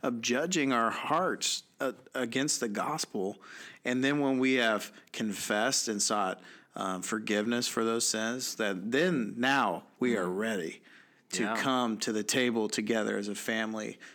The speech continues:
Speaker 1: as a body of believers, right?
Speaker 2: Yeah, and there's also the idea that what we're doing is, is, is the communion is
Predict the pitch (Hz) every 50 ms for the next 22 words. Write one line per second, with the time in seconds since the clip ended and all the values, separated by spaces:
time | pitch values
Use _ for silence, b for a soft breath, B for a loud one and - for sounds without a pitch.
0 | B B B 113 107 104 107 110 - - 110 104 - 110 101 107 107 107 101 98
1 | 104 104 98 98 98 95 92 95 95 92 87 90 101 98 95 95 101 101 - -
2 | - - - 147 123 117 110 135 135 139 135 127 143 143 139 - 120 113 107 107
3 | 98 101 101 101 101 90 92 107 104 - 101 98 90 90 107 127 131 117 104 95
4 | 85 95 92 - 95 92 90 87 - _ - 98 95 87 - - - - - -
5 | - - 104 101 95 92 - - - - - - 110 101 101 107 123 131 135 123
6 | 120 107 - 101 104 104 101